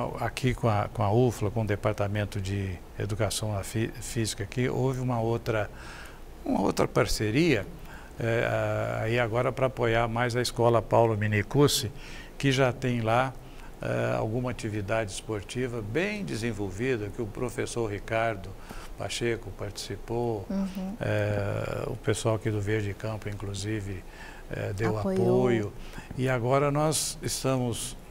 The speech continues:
Speaker 1: eh, eh, juntamos a parceria do Rotary com a, com a ufla pra fazer a-, alguma outra atividade mais ligada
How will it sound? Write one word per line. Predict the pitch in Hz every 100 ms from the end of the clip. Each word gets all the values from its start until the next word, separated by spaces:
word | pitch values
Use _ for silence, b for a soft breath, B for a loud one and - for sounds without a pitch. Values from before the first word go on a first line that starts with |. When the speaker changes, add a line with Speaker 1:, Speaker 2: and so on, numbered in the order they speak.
| - -
Speaker 1:
eh, | 113 113 110 107 107
eh, | 110
juntamos | 107 107 101 127 110
a | 107
parceria | - 107 107 104 104
do | 98 101
Rotary | 95 101 98 98
com | -
a, | 101 - - - - -
com | 107
a | 113
ufla | 165 - 110 B B B B B
pra | 135 139
fazer | 151 127 113 143 151
a-, | - - - -
alguma | 131 127 139 135
outra | 135 143 131
atividade | 123 123 123 123 131 127
mais | 131 143 131
ligada | 131 113 131 139 139 143